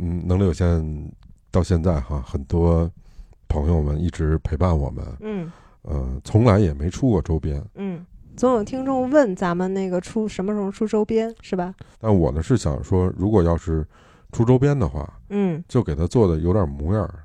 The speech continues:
Speaker 1: 就是
Speaker 2: 嗯。
Speaker 1: 我的理念就是一个是一个。
Speaker 2: 嗯。
Speaker 1: 嗯，我自个儿也是这风格的。
Speaker 2: 嗯。
Speaker 1: 呃，前一段时间也，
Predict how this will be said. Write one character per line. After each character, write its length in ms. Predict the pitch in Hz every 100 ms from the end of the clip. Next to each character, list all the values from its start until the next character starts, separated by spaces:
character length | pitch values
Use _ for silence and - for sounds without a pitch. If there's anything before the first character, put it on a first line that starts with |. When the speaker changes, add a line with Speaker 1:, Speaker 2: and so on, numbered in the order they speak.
| _
Speaker 1:
就 100 | -
是 80 | 95
Speaker 2:
嗯。 220 | 175 180 - -
Speaker 1:
我 180 | 80 71
的 80 |
理 160 | 117 110
念 200 | 80 80
就 140 | 82
是 140 | 80 -
一 200 | - 87
个 140 | 101 113
是 160 | 107
一 60 | 92
个。 200 | 139 107 - _ _
Speaker 2:
嗯。 300 | 202 190 180 190
Speaker 1:
嗯， 120 | 76 - -
我 100 | 82
自 120 | 117
个 80 | 95
儿 100 | 92
也 80 | 85
是 100 | 85
这 100 | 92
风 220 | - 135
格 180 | 98 67
的。 100 | -
Speaker 2:
嗯。 280 | 185 175 170 - -
Speaker 1:
呃， 220 | 78 73 76
前 160 | 92
一 40 | 104
段 120 | 104
时 100 | 90
间 140 | 98
也， 100 | 92